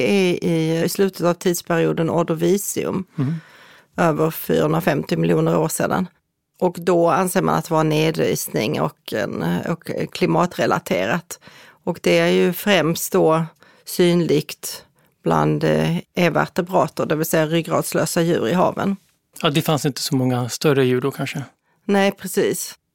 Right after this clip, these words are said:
Speaker 1: Det fanns väl en del fiskar också.
Speaker 2: Men, men det kan ha funnits, eh, ut-, massutdöenden innan dess också, bara då är de svårare att hitta då, eller?
Speaker 1: Alltså det fanns ju inte så mycket liv, eh, flercelligt liv.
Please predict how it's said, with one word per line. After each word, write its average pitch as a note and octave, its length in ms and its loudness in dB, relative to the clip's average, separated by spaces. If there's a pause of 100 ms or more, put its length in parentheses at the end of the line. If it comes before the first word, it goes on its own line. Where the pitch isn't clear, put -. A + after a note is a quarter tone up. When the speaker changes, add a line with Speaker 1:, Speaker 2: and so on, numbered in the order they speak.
(160)
Speaker 1:
Det F3+ 80 -4
fanns E3+ 280 0
väl E3+ 80 2
en E3 40 0
del D#3+ 160 0
fiskar - 420 -2
också. - 340 -6 (920)
Speaker 2:
Men, G#3+ 480 2
men F3+ 220 2 (360)
det E3+ 80 -2
kan A3 340 2
ha E3 60 0
funnits, - 720 0 (240)
eh, D3 120 -2 (440)
ut-, E3 520 -6 (100)
massutdöenden D3+ 640 0
innan C3 380 2
dess B2+ 200 -4
också, - 280 -6
bara C#3 160 0
då C3+ 140 -4
är E3 120 4
de D3 100 4
svårare C#3 320 2
att C3 60 0
hitta D3+ 340 -2
då, C3+ 140 0
eller? C#3 260 -4 (120)
Speaker 1:
Alltså G#3 160 -4
det F#3+ 120 2
fanns F#3+ 300 2
ju G3 60 4
inte F#3 120 -2
så F#3+ 160 0
mycket F3 680 0
liv, F#3 520 2
eh, F3+ 220 2
flercelligt F3+ 680 0
liv. - 180 0